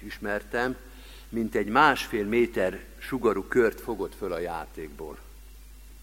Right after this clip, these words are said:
Hát, kedves testvérek, néha mi is így vagyunk, hogy mint egy másfél méter sugarú kört értünk meg abból az életből, amelyet mi élünk.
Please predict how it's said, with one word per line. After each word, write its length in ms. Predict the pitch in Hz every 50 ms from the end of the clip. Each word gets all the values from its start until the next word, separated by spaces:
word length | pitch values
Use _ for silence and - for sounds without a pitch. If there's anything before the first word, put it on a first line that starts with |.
| - - - - - - - - - -
Hát, 140 | - - -
kedves 260 | - 120 95 92 90
testvérek, 460 | - - 98 - - 107 95 95 85 85
néha 280 | 104 113 104 87 92
mi 100 | 101 107
is 160 | 101 87 -
így 200 | - 95 87 90
vagyunk, 480 | 87 82 82 82 80 80 80 - - - - - - -
hogy 140 | - 92
mint 260 | 87 101 110 113 110 -
egy 180 | 107 101 - - - - - - - - - - - -
másfél 640 | - 104 117 123 127 120 117 - - - 113 98 90
méter 460 | 90 98 110 113 113 113 - 101 85
sugarú 500 | - - - 131 120 120 110 98 98 -
kört 500 | - - 131 127 123 117 117 - - -
értünk 540 | - 139 139 135 123 - - - 113 98 -
meg 160 | 104 104 104
abból 280 | 110 107 101 98 101 90
az 140 | 82 - -
életből, 600 | 104 104 107 110 107 110 107 98 113 120 117 117
amelyet 420 | 113 117 120 123 120 117 113 -
mi 100 | 135 135
élünk. 640 | 120 110 110 107 95 87 82 78 78 90 90 - -